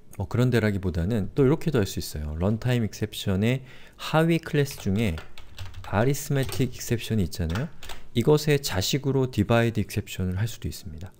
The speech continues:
예, 그러면 어떻게 되냐면 이것은 산술과 관련된, 어, 예외지만 그 예외 중에 이 자식,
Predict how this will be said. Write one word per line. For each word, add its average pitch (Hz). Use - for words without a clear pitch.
예, 80
그러면 113
어떻게 107
되냐면 104
이것은 117
산술과 156
관련된, 95
어, 78
예외지만 101
그 107
예외 92
중에 98
이 101
자식, -